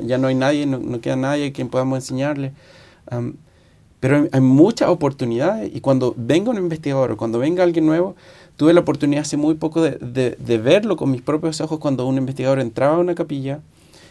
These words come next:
y una hermana vino, se sentó y le enseñaba el, del himnario, cuál era los, lo, el número uno, el número dos, cómo se cantaba, y me hizo pensar mucho en, a veces quizás no,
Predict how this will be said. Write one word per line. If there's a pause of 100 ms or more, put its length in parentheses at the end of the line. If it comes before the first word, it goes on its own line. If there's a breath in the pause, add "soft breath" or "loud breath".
(160 soft breath)
y
una
hermana
vino,
se
sentó (340 soft breath)
y
le
enseñaba
el,
del
himnario,
cuál
era
los, (140)
lo, (180)
el
número
uno,
el
número
dos, (200 soft breath)
cómo
se
cantaba, (260 loud breath)
y
me
hizo
pensar
mucho
en, (380 soft breath)
a
veces
quizás (240)
no,